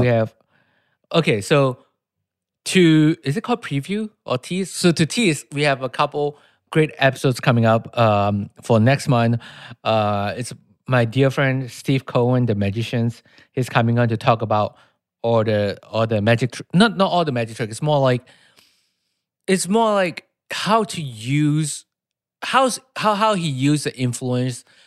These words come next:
Speaker 1: techniques or illusionist techniques to make magic believable.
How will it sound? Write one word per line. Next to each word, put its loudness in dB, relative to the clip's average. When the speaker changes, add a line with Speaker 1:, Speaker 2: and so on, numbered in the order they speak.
Speaker 1:
techniques -2
or -4
illusionist -2
techniques -6
to -8
make -6
magic -2
believable. -4